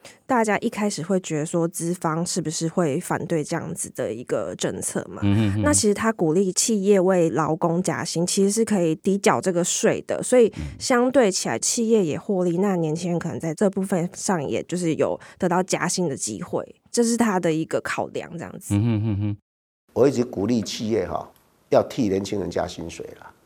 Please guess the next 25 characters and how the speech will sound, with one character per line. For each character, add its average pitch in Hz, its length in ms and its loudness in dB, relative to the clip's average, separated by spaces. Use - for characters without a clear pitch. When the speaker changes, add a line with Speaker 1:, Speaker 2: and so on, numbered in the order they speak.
Speaker 3:
啊， 131 160 6
加 147 200 6
薪 147 160 2
水 120 120 2
的 101 80 4
方 101 180 -2
式， 98 200 -4
我 123 180 4
甲 98 180 2
讲 117 140 4
哈， 104 160 0
你 131 100 2
若 117 100 4
准 117 160 0
上 123 220 2
市 110 140 -4
上 107 200 0
柜， 90 240 0
伊 117 80 6
的 120 60 8
税 135 300 6
后 123 160 8
盈 101 220 0
余 85 180 -4
哈， 82 260 -8